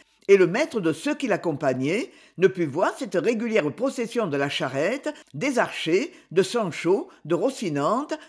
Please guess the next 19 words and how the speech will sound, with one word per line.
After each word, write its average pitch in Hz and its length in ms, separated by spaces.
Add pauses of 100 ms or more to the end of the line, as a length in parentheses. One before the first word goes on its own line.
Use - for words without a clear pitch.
du - 160
curé 285 340
et - 20
du 156 140
barbier, 147 720
et 185 80
surtout 202 460
Don 240 180
Quichotte 220 460
emprisonné 240 500
dans 147 160
sa 131 160
cage, 240 480 (280)
sans 320 280
demander 254 500
ce - 120
que 160 160
cela 285 280
signifiait 165 760